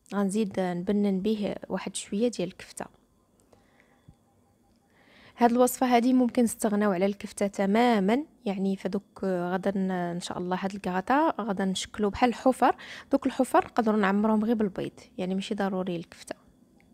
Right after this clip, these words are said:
صافي هنا غنزيد واحد القطيره ديال الحامض. آه، على قبل انا ما كيعجبنيش في لي كغاطا، ما كيعجبنيش ريحه البيض.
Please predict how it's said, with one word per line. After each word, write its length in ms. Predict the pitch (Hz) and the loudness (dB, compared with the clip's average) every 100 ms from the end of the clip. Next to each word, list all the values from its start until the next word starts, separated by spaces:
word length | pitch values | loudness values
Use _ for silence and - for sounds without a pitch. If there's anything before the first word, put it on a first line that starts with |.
| _ _ _ _ _ _ _ _ - - - - - | _ _ _ _ _ _ _ _ -20 -20 -20 -20 -4
صافي 260 | 254 285 | 2 4
هنا 120 | 254 | 4
غنزيد 340 | 240 226 202 202 | 4 2 2 0
واحد 220 | 220 202 | 0 -2
القطيره 520 | 196 - - 294 254 | -2 -2 2 4 4
ديال 180 | 202 185 | 2 0
الحامض. 480 | 175 - 180 233 320 - 415 | -2 -2 0 0 -2 -8 -2
آه، 640 | 196 196 185 185 185 185 185 - - - - | 2 2 2 2 0 0 -2 -8 -18 -8 0
على 140 | 233 | 0
قبل 280 | - 220 226 | 2 2 4
انا 140 | 226 | 4
ما 100 | 220 | 2
كيعجبنيش 600 | 226 214 208 180 190 233 | 0 0 0 0 0 0
في 120 | - 220 | 2 0
لي 60 | |
كغاطا، 320 | 202 208 220 | 0 -2 -2
ما 80 | 285 | -4
كيعجبنيش 440 | 240 196 202 226 226 | -2 -2 0 0 -2
ريحه 220 | 220 - - | -4 -8 -10
البيض. 380 | 190 180 220 339 | -8 -4 -2 -2